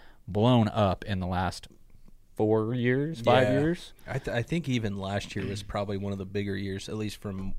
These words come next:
Speaker 2: from what I've seen. Um, you know, we're starting seeing 'em here local in Spokane all the time, but yeah, the main purpose of this, this podcast is to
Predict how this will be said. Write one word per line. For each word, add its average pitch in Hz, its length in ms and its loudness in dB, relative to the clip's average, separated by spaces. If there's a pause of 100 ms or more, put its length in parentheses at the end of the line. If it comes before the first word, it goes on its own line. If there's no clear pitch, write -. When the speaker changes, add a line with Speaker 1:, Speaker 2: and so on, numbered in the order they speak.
Speaker 2:
from 104 240 -2
what 98 140 -4
I've 95 200 -6
seen. 98 380 -8 (380)
Um, 202 240 -4
you 208 80 0
know, 214 80 2
we're 220 100 0
starting 98 280 -6
seeing 95 260 -6
'em 95 140 -10 (200)
here 104 220 -4
local 98 400 -6
in 92 80 -8
Spokane 98 520 -6
all 92 120 -6
the - 60 -8
time, 95 300 -6
but 98 200 -6 (420)
yeah, 117 380 4
the 123 120 2
main 151 220 8
purpose 139 420 2
of 110 140 0
this, 117 320 4 (140)
this 117 200 2
podcast 104 640 2
is 101 200 -8
to 101 500 -4